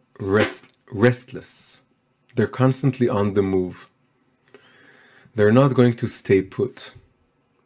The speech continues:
If you connect this to the third reason of what happened in the beg-, the creation of the world, is that y-, you, you can almost put it in this sense. You can say, just as nature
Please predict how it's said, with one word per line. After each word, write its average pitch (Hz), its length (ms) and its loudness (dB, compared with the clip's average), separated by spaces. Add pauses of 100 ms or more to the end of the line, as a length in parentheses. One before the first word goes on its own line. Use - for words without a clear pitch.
(800)
If 123 120 -10
you 117 80 -4
connect 127 240 2
this 127 140 -2
to 120 100 0
the 95 140 -2
third 190 480 4
reason 92 540 -6 (440)
of 98 580 -4
what 107 180 -4
happened 120 460 0
in 95 120 -2
the 90 80 -4
beg-, 98 460 -6
the - 60 -4
creation 113 460 2
of 104 140 -2
the 110 80 0
world, 113 440 4 (960)
is 104 340 2
that 107 520 0 (320)
y-, - 320 -12 (100)
you, - 180 -6
you 143 220 0
can 143 140 2
almost 160 460 0
put 127 120 2
it - 240 2
in 107 180 -2
this 101 200 -2
sense. - 400 -8
You 110 100 -6
can 107 140 -2
say, 117 480 2
just 135 340 0
as 113 140 4
nature 110 720 2